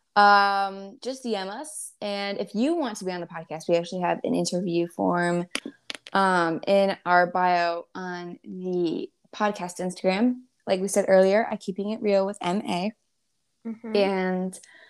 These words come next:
Speaker 1: um, so, yeah, if you want to be,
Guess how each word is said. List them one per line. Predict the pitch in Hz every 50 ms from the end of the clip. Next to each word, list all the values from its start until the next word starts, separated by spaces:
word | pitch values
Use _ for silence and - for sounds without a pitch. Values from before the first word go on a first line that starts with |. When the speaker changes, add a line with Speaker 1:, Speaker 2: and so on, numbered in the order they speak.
| - _ _ _ _ _ _
Speaker 1:
um, | - 214 220 214 214 208 208 208 202 202 196 196 190 180 175 175 170 170 - - - _ _ _ - -
so, | - - - 208 202 202 196 196
yeah, | 202 202 180 - - - - _ _ _ -
if | 185 - -
you | 196 202
want | 202 202 202 208 208
to | - 214
be, | 190 202 202 202 202